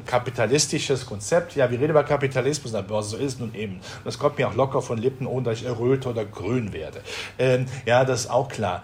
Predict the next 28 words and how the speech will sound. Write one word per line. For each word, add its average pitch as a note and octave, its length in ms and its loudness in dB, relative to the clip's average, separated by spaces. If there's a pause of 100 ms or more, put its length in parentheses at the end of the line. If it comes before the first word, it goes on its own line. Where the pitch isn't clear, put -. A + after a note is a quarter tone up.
(140)
Und A#2+ 160 -4
Europa A#2+ 520 2
eben, B2+ 340 -2
äh, A2+ 200 -2
von A2+ 200 -6
den G#2+ 200 -4
großen B2 540 0
Werten, G#2+ 320 0
die G#2 60 -6
ja G2+ 160 0
weltweit G#2 500 -2
sich - 260 -8
orientieren G#2 760 -4
können, A2+ 340 -4 (380)
ähm, G#2+ 340 0
und G#2+ 140 -8
davon G#2+ 180 -6
auch A2 120 -4
profitieren. A#2+ 640 -4
Wir G2 100 -2
haben G#2+ 80 -2
natürlich G2+ 240 -6
vor G#2 100 -6
allen G2+ 140 -4
Dingen G2 100 -6
die G2 120 -8
Zyklika F#2+ 480 -8
dann D#2+ 280 -12